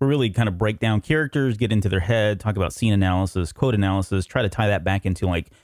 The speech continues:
real-world mythology or, uh, religion, um, just personal experiences, that sort of thing. So that's kind of the, the basis, um, of the show. But, mm,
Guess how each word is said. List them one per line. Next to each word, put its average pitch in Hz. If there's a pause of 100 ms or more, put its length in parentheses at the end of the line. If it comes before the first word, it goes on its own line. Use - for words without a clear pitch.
(280)
real-world 113
mythology 101
or, 85
uh, 87
religion, 104
um, 85
just 98
personal 107
experiences, 92
that 92
sort 92
of -
thing. 90
So 87 (400)
that's 165
kind 180
of 127
the, 107
the 104
basis, 98 (100)
um, 98
of 139
the 120
show. 98
But, 101
mm, 113